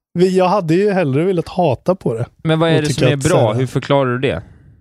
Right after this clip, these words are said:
Speaker 1: Nej, men du gör en, eh, bra pipig röst. Eh, man hör inte så mycket att det är du, utan du gör fa-, du <laughs> skådespelar faktiskt lite grann.
Speaker 2: Ja, det gör jag ju.
Speaker 1: Eh, alltså, och så, du har ju inte jättemycket lines, men det,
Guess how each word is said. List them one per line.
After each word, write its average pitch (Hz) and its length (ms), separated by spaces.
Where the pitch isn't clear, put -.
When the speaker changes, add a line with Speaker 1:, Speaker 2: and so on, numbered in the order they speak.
Speaker 1:
Nej, 339 100
men 339 80
du 320 80
gör 269 240
en, 240 220
eh, 233 100
bra 208 360
pipig 185 420
röst. - 440
Eh, 180 140
man 180 180
hör 156 300
inte 190 220
så 180 100
mycket 160 200
att 147 80
det 151 60
är 143 40
du, 131 140
utan 151 500
du 165 260
gör 160 320
fa-, 170 180
du 151 140
<laughs> - 100
skådespelar 165 960
faktiskt - 460
lite 147 160
grann. 110 260
Speaker 2:
Ja, 110 180
det 117 60
gör 107 160
jag 135 160
ju. 131 340
Speaker 1:
Eh, 160 60
alltså, 175 300
och 147 180
så, 143 220
du 127 180
har 135 140
ju 127 60
inte 127 160
jättemycket 143 560
lines, 151 380
men 160 120
det, 165 240